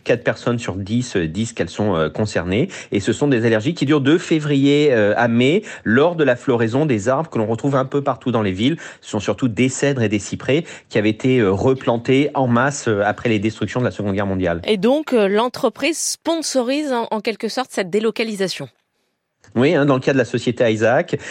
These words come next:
Speaker 1: chaque employé qui veut partir travailler au printemps, euh, dans une zone sans allergie touche une allocation, euh, pour payer son déplacement, son logement et puis, euh, un espace, euh, pour travailler.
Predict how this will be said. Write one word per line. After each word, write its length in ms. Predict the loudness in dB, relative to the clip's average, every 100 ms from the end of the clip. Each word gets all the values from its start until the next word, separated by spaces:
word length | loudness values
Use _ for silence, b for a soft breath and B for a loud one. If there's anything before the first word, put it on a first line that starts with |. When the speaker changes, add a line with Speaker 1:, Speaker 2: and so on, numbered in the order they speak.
| B
Speaker 1:
chaque 280 | -2 0 0
employé 360 | 0 2 2
qui 140 | 2 0
veut 160 | 0
partir 340 | 0 0 0 -2
travailler 300 | 0 0 2
au 60 |
printemps, 520 | 0 -4 -2 0 0 0
euh, 100 | 0
dans 120 | 0
une 220 | 0 0
zone 380 | 2 2 2 0
sans 340 | -2 -2 0
allergie 460 | 2 0 0 -2 -2 B B
touche 200 | -2 0
une 200 | 2 4
allocation, 800 | 4 4 2 2 -2 0 2 2
euh, 60 | 2
pour 200 | 0 0
payer 180 | 0 0
son 260 | 0 0
déplacement, 600 | 0 0 -4 -2 0 0 B B B
son 240 | -2 2
logement 340 | 4 4 4 0
et 60 |
puis, 360 | 0 -2 2 4
euh, 240 | 4 2 2
un 140 | 2
espace, 420 | 0 0 -2 0
euh, 100 | -2
pour 200 | -2 -4
travailler. 560 | -4 -2 0 2 2